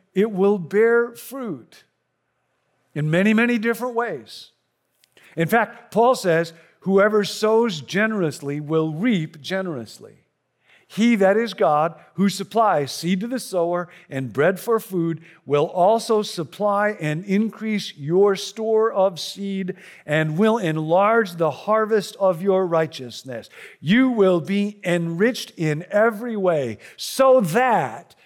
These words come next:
you can be generous on every occasion. In other words, you cannot outgive God. You just can't,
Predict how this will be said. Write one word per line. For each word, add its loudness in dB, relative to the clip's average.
you 0
can -2
be -4
generous -2
on -2
every 0
occasion. -4
In -2
other 2
words, 0
you 0
cannot -2
outgive 0
God. -4
You -4
just -10
can't, -6